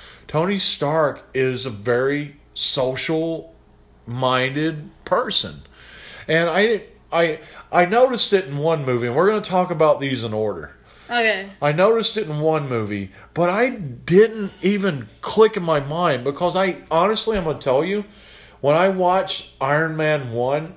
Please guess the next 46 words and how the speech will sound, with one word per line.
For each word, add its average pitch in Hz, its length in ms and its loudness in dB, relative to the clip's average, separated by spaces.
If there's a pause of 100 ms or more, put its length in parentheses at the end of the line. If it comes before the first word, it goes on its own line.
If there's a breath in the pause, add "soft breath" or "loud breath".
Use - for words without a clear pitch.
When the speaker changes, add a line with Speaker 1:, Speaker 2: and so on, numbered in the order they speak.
Speaker 1:
on 127 260 -4
Disney 127 340 -4
Plus, 131 520 0 (340 loud breath)
I 127 80 0
really 127 680 2
think, 139 500 -4 (400 loud breath)
I 139 240 2
honestly 135 440 -2
think 123 460 -4
it 143 40 -2
was 135 180 0
the 110 120 -12
first 123 300 0
time 117 180 -2
I 113 40 0
ever 107 160 -2
saw 107 300 -2
Iron 98 180 -6
Man 95 160 -8
one. 87 240 -10 (600 loud breath)
Speaker 2:
Really? 226 220 -4
Speaker 1:
I, 160 120 6
I 147 180 2
real-, 139 360 2
I 127 140 0
think 156 320 0
it's 151 140 -2
the - 60 0
Speaker 2:
It's - 100 -6
Speaker 1:
first 139 160 2
Speaker 2:
on 302 80 2
Speaker 1:
time 330 120 2
I - 40 0
ever - 60 2
Speaker 2:
T 339 80 2
V 247 60 2
Speaker 1:
watched 277 180 2
it. 269 80 -2
Speaker 2:
all 240 180 -4
the 220 100 -6
Speaker 1:
Hey, 208 520 -2
Speaker 2:
time. 175 60 -10
Speaker 1:
you 196 120 0
know 240 160 2
what, 165 420 -2
though? 165 420 0